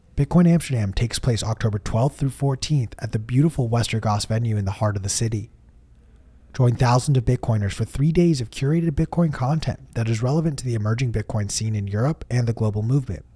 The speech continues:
Confirmed speakers include Doctor Adam Back, Alex Gladstein, Greg Foss, Ray Youssef, and many, many more.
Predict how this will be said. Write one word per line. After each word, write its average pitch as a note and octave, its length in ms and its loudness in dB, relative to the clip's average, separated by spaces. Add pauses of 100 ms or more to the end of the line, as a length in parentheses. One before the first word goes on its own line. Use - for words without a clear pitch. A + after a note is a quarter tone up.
(680)
Confirmed E3 400 6
speakers C#3+ 420 2
include A2 240 -2
Doctor G2+ 300 0
Adam G2+ 320 -2
Back, A#2 400 2 (100)
Alex C#3 300 0
Gladstein, A2 680 0 (180)
Greg D3 240 2
Foss, A#2 520 0 (120)
Ray B2+ 140 4
Youssef, A2+ 680 0
and A2 180 0
many, G#2+ 220 2
many G2 240 0
more. G2+ 460 2